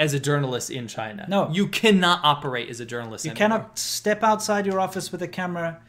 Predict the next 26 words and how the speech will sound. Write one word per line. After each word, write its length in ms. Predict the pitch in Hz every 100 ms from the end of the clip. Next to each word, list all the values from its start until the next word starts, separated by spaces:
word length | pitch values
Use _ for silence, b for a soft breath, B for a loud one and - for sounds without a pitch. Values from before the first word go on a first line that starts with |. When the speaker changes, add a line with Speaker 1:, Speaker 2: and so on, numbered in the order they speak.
| b b b
Speaker 2:
and 160 | 143 147
go 140 | 160
on 100 | 160
the 80 | 147
Speaker 1:
You're 160 | 135
Speaker 2:
street. 100 | 131
Speaker 1:
effed. 260 | 160 - -
You're 120 | 135
absolutely 300 | 143 143 120
effed. 200 | 131 -
You'll 140 | 131 123
have 80 |
minders 400 | 131 143 190 202
around 280 | 175 156 151
you 100 | 151
that 140 | 139 123
will 200 | 120 123
literally 460 | 151 170 175 170
block 320 | 143 139 135 143
you 80 |
from 160 | 131 131
doing 240 | 127 123
anything. 280 | 120 120 123
Speaker 2:
Yeah. 60 | 156
Speaker 1:
All 140 | 220 240
Australian 560 | 151 - - 170 175